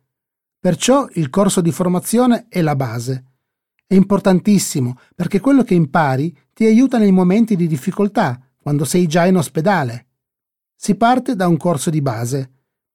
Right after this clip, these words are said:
Gli incontri si svolgono sabato e domenica, quattro settimane di fila. Ogni appuntamento ha un tema: recitazione, motivazione, psicologia, norme igieniche.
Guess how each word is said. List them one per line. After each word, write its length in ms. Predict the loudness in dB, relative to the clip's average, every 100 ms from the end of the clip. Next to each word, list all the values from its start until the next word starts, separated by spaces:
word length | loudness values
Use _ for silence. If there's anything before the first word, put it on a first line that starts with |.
| _ -2
Gli 120 | 2
incontri 540 | 2 2 2 2 0
si 140 | -2 -2
svolgono 480 | 0 0 0 -2
sabato 360 | 0 0 0 -2
e 60 | 0
domenica, 640 | 2 2 2 -2 -6 -10 _ _
quattro 380 | -2 -2 0 0
settimane 460 | 0 0 2 2
di 100 | -2
fila. 420 | -4 -2 -4 -4 -12 _ _ _ _ _ _ _ _ 2
Ogni 180 | 4
appuntamento 800 | 4 0 -2 0 2 2 0 -2
ha 100 | 0
un 180 | 0 2
tema: 400 | 0 0 -2 -6 -12 _ -6
recitazione, 960 | -4 -4 -4 -6 0 2 2 2 -2 -4
motivazione, 840 | -4 -2 -4 -8 -2 0 2 0
psicologia, 880 | -2 -6 -8 -6 -4 0 2 2 -2 -2
norme 340 | 0 0 0
igieniche. 600 | 0 2 2 0 -4